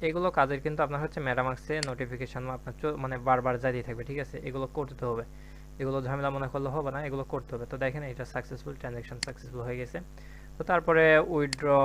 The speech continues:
এইখানে চলে আসছে, আহ, আপনার হচ্ছে উইথড্র করলে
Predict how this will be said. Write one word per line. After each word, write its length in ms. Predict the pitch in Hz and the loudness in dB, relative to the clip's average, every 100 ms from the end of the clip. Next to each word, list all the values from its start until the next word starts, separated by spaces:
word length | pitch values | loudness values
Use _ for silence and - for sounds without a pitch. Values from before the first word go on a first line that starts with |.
| 135 - - | 6 2 -6
এইখানে 320 | 143 127 131 127 135 151 | -6 -4 -2 -2 -4 -6
চলে 160 | 143 127 | -4 0
আসছে, 320 | 117 - 131 127 | 0 -2 -4 -2
আহ, 640 | 131 - - 131 123 127 135 | -4 -8 -10 -8 -6 -8 -10
আপনার 220 | 123 131 120 | -10 -8 -8
হচ্ছে 240 | - 131 | -8 -8
উইথড্র 540 | 127 123 120 - 127 120 | -6 -8 -8 -6 -6 -4
করলে 560 | 127 123 117 - 127 | -6 -6 -10 -10 -8